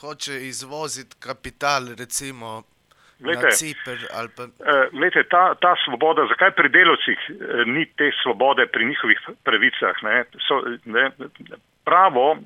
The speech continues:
Speaker 2: eh, pravo bi, bi morali zaščititi, pravo bi morali urediti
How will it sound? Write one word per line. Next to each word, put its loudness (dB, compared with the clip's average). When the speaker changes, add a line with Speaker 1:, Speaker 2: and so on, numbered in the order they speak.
Speaker 2:
eh, -2
pravo 4
bi, -4
bi -4
morali 2
zaščititi, 0
pravo 2
bi -6
morali 0
urediti -2